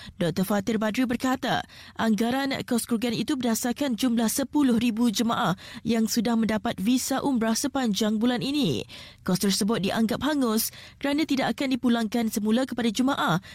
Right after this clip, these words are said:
disebabkan bayaran sudah dibuat kepada pihak di Arab Saudi dan penangguhan dilakukan oleh Malaysia, bukan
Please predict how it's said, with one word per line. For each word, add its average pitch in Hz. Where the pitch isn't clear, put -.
disebabkan 196
bayaran 247
sudah 247
dibuat 226
kepada 233
pihak 226
di 226
Arab 226
Saudi 262
dan 175
penangguhan 254
dilakukan 233
oleh 240
Malaysia, 240
bukan 233